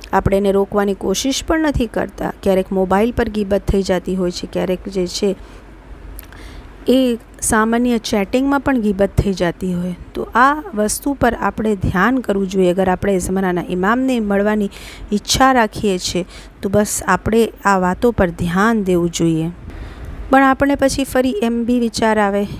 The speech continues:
કે આપણે તો બહુ જ ચાહીએ છીએ કે આપણેથી કોઈ દિવસ ગુનાહ ન થાય, મગર આપણે હંમેશા એમ કહેતા હોય છે કે જો ન મારે તો ગુનાહ કરવા જ નહોતા, પણ શૈતાને રજીમે મને ગુનાહ કરાવી લીધા. શૈતાન મારા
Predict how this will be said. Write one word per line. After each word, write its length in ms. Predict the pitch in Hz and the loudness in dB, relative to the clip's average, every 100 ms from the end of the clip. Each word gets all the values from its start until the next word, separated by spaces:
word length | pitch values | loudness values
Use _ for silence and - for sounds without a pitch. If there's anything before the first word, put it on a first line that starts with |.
| - | -12
કે 200 | - 226 226 214 - - - | -4 0 2 0 -6 -18 -8
આપણે 360 | - 190 220 254 | -2 0 2 2
તો 180 | 262 285 277 427 - | 4 2 2 0 -8
બહુ 200 | 226 240 | -4 0
જ 140 | 285 | 0
ચાહીએ 500 | 285 - 214 214 233 | -2 0 0 2 2
છીએ 240 | 220 - 202 | 2 0 -2
કે 100 | 196 | 0
આપણેથી 440 | 185 196 208 208 | 0 0 -2 -2
કોઈ 240 | 226 226 220 | 0 0 2
દિવસ 380 | 208 214 220 | 2 0 -2
ગુનાહ 320 | 185 196 208 240 | -2 0 2 0
ન 260 | 208 247 | 2 2
થાય, 300 | 277 - 180 - - - - | 2 0 -4 -6 -14 -20 -10
મગર 360 | - 214 247 320 349 - - - | 0 2 4 2 0 -8 -20 -4
આપણે 360 | - 208 247 277 | 0 2 2 2
હંમેશા 600 | - 214 254 - 269 277 - | 0 0 0 0 0 -2 -2
એમ 280 | 247 285 302 | -2 0 0
કહેતા 340 | 233 214 196 | -2 0 0
હોય 220 | 196 185 | 2 0
છે 180 | 180 185 | -2 -4
કે 180 | 180 185 | -2 -2
જો 180 | 180 226 | 2 2
ન 180 | 254 254 | 4 2
મારે 280 | 208 208 | 2 2
તો 120 | 226 226 | 2 2
ગુનાહ 280 | 214 220 | 2 2
કરવા 360 | 226 - 175 196 | 0 0 2 2
જ 80 | 208 | 2
નહોતા, 380 | 202 202 202 190 | 0 0 0 0
પણ 220 | - 240 | 0 0
શૈતાને 540 | 226 196 185 196 214 | 0 0 2 2 2
રજીમે 500 | 214 185 175 208 233 | 2 0 0 0 0
મને 260 | 208 202 214 | 0 0 -2
ગુનાહ 400 | 196 185 190 226 | 0 0 2 0
કરાવી 400 | - 180 175 180 | 0 2 2 2
લીધા. 320 | 180 170 180 - - - - | -2 0 -2 -4 -12 -16 -18
શૈતાન 520 | - - 220 214 240 247 | -6 0 0 2 0 2
મારા 240 | 240 208 | 2 0